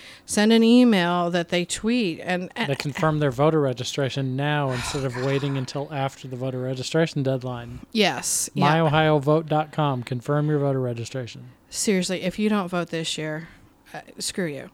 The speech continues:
Speaker 1: I mean, <laughs> I mean, I don't, I don't, I, you know, sometimes I, when, when people talk about that, I, I feel a little like Jerry Maguire. I'm like, "Help me, help you.
Speaker 2: Right.
Speaker 1: Please register to vote. Please vote. And, um, please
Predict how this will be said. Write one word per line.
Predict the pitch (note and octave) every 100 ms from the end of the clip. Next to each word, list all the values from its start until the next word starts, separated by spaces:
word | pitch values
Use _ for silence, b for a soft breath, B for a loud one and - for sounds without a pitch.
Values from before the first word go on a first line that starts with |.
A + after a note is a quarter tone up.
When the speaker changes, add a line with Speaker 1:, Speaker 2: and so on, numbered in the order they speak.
| b b -
Speaker 1:
I | B3
mean, | -
<laughs> |
I | - - - E4+ - F4 C#4+ D#4+ D#4 -
mean, | C4 B3
I | B3
don't, | B3 - D#4+ B -
I | D4+
don't, | D#4 - B B - - B B -
I, | B3+ -
you | B3
know, | B3
sometimes | C4 B3+ A3+
I, | A3 G3 - G#3
when, | G#3 F#3+ -
when | G#3 G3
people | G#3+ G3 F#3
talk | F#3 F3
about | F3+ E3+
that, | E3+ E3+
I, | E3 F3 F3 F3+
I |
feel | E3+ F3+ F3
a |
little | E3+
like | E3 E3
Jerry | E3+ E3+ E3
Maguire. | F3 E3+ E3+ D#3+
I'm | E3
like, | E3+ - b b b
"Help | - G3 F#3+ -
me, | F#3 F3+ F3+ - _ _ _
help | B3 G#3+ G#3 -
you. | G3 D#3+ - - B B F3
Speaker 2:
Right. | C#3 C#3
Speaker 1:
Please | F#4+ F#4+ D4
register | F4 A#3 C4 G#3
to | F#3+
vote. | F#3 F#3 G3+ -
Please | C4+ D#4 A#3
vote. | F3+ F3 F#3 G#3+ _
And, | A3 G3 G3 G3
um, | G3+ F#3 F#3 F3+ F3+ F3 - - -
please | - A#3+ A#3 G#3 F#3 -